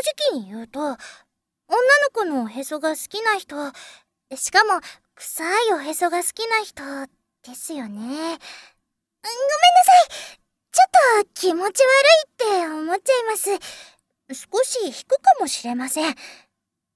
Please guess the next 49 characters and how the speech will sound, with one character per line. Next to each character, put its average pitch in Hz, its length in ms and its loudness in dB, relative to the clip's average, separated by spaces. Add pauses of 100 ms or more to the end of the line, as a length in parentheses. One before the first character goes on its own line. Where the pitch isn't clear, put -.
(800)
え、 233 340 -6
少 - 400 -6
し - 200 -2 (120)
っ - 100 -20
て 320 160 -6
い 320 180 0
う 349 40 -2
か、 330 140 -10 (1000)
あ 294 120 0
ん 381 40 -2
ま 453 120 4
り 427 220 2
お 370 60 8
話 453 320 0
し 539 140 6
し - 60 -6
た 605 140 2
く 554 60 0
な 523 60 8
い 508 300 2
っ - 60 -18
て 523 100 4
い 480 240 4
う 403 640 -2
か。 - 80 -20 (1400)
お 214 120 -14
へ 285 280 -10
そ 403 200 -8
の 403 280 -8 (280)
ゴ 311 160 -4
マ 392 60 -2
が 453 60 0 (260)
あ - 20 2
る 508 100 4
子 370 120 -4
が 285 120 -4
い 262 40 0
い 285 80 -2
ん 311 80 -4
で 285 80 -8
す 254 160 -8
よ 233 100 -6
ね。 254 320 -4 (1160)
う 180 40 -20
ー 180 40 -20
ん、 180 600 -18 (800)
キ 254 300 -2
モ 285 220 0
い。 247 120 -2